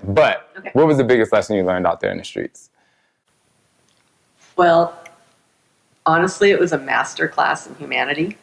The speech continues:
Speaker 1: Mm.
Speaker 2: And first and foremost, I realized how very little I truly knew about life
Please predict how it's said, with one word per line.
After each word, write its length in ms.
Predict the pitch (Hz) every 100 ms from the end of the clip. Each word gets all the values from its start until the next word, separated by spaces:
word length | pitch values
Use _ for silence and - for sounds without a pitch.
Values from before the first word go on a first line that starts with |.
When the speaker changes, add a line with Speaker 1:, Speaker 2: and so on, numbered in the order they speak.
| _
Speaker 1:
Mm. 320 | 104 101 78 - _ _ _ _ _ _ _ _ _ _ _ _ _ _ _ _ -
Speaker 2:
And 400 | 175 175 170 165
first 320 | - 202 202
and 120 | 175
foremost, 680 | - 190 185 151 147 - - _ _ _ _ _ _ _ _ _ _ _ _ _
I 60 | 156
realized 500 | 156 170 151 143 -
how 160 | 160
very 360 | 147 147 151 156
little 320 | 156 151 151
I 80 | 147
truly 360 | 143 151 156 147
knew 100 | 143
about 280 | - -
life 260 | 131 139